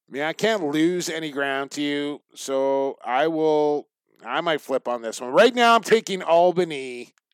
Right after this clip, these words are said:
and I'm gonna put an eight beside the Firewolves. Like I said, subject to change. Last game, Sunday. It is a nice little four o'clock start on Sunday afternoon. No more football, Tino. I can't believe football season is over.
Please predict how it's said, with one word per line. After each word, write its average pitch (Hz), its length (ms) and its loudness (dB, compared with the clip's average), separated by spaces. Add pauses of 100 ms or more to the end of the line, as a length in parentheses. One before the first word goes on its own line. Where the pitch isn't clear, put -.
(140)
and 156 580 -6
I'm 196 60 -8
gonna 208 100 -2
put 185 160 0
an 165 140 -12
eight 175 300 -6
beside 135 500 -2
the 123 60 -12
Firewolves. 123 640 -2
Like 175 140 -2
I 139 40 -10
said, - 260 -18
subject 220 840 2 (220)
to - 120 -10
change. - 840 -16 (300)
Last 226 300 4
game, 196 220 -4
Sunday. 240 880 4 (120)
It 175 200 0
is 175 680 -2
a 156 200 -4
nice 185 340 -8
little 175 340 2
four 165 360 -2
o'clock 143 440 -4
start 147 520 -2
on 123 160 -6
Sunday 135 420 -6
afternoon. 131 420 -4
No 151 120 -8
more 147 180 -8
football, 143 580 -4
Tino. 151 300 -10
I 165 80 -10
can't 156 220 -10
believe 131 200 -10
football 135 380 -8
season 131 340 -14
is 113 140 -10
over. 127 400 -10